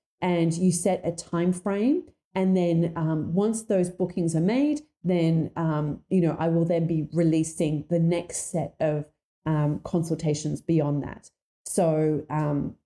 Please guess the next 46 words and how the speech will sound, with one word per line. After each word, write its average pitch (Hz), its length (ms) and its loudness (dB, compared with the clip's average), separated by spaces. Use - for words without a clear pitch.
this 220 240 2
is 190 140 0
something 160 480 -2
on, 151 300 -2
there's 160 240 -2
a 156 40 -2
website 160 520 -4
called 151 180 -2
The 151 140 0
Expert - 500 -4
for 160 80 -2
interior 156 420 -2
designers. 143 560 -4
So 165 140 2
many 165 260 2
of 165 120 -2
them 160 160 -2
do 156 220 0
that. 143 280 -4
They 151 140 0
only 170 360 0
open 160 300 -2
the 147 80 -4
calendar 165 480 0
for 180 160 -4
a 147 60 -2
certain 160 380 -2
period 156 300 0
of 147 140 -4
time. 262 480 0
And 180 180 2
so 175 380 0
that 196 320 0
creates - 500 -2
that 156 280 -4
sense - 600 -2
of, 151 400 -4
um, 156 520 0
you 196 100 4
know, 175 140 4
it's, 180 180 0
it - 180 -4
really 190 280 2
makes 180 300 -2
it - 80 -10
compelling 165 760 -2